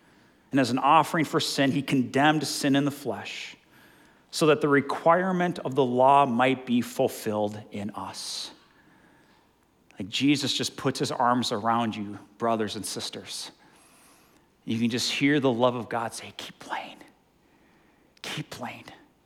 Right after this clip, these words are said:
It's not about you. It's always been about me. Put your hope and your trust in me. And in joy, we will play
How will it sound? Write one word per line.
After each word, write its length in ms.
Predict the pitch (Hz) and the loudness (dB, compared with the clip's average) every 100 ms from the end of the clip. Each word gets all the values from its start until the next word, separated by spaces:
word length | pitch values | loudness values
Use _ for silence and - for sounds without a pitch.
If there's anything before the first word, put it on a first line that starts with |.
| _ _ _ _ _ _ | _ _ _ _ _ _
It's 120 | - - | -12 -2
not 220 | 143 143 | 2 2
about 340 | 117 117 120 | 0 -2 -4
you. 220 | 104 98 - - - _ _ _ _ _ _ _ _ _ | -8 -12 -16 -20 -20 _ _ _ _ _ _ _ _ _
It's 160 | 110 - - | -8 -8 -2
always 400 | 135 147 139 - | 2 4 4 0
been 220 | 120 107 | -6 -8
about 340 | 92 92 - | -8 -10 -10
me. 240 | 92 85 - _ _ _ _ _ _ _ _ _ | -12 -14 -18 _ _ _ _ _ _ _ _ _
Put 260 | - 143 - | -6 -4 -4
your 100 | 123 | -4
hope 400 | - - 117 113 | -4 -2 -2 -2
and 100 | 113 | -6
your 100 | 110 | -6
trust 420 | - - 110 - | -6 -10 -10 -8
in 140 | 107 98 | -8 -8
me. 240 | 92 95 _ _ - - - _ _ - - - _ | -10 -14 _ _ -20 -20 -20 _ _ -20 -20 -20 _
And 140 | 120 117 | -2 2
in 160 | 113 | 0
joy, 420 | 104 127 123 110 | 0 2 4 4
we 140 | 98 110 | 0 -4
will 160 | 104 | -4
play 540 | - - 113 107 98 | -8 -10 -8 -8 -10